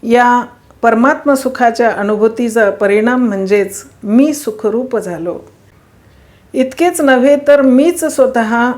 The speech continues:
सुख स्वरूप रूप बनलो आहे. हे मुक्ता, अशी सुख स्वरूप बनण्याची अनुभूती म्हणजेच कृतार्थता,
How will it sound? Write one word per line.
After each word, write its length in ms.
सुख 380
स्वरूप 580
रूप 400
बनलो 380
आहे. 360
हे 140
मुक्ता, 480
अशी 420
सुख 320
स्वरूप 440
बनण्याची 480
अनुभूती 600
म्हणजेच 560
कृतार्थता, 840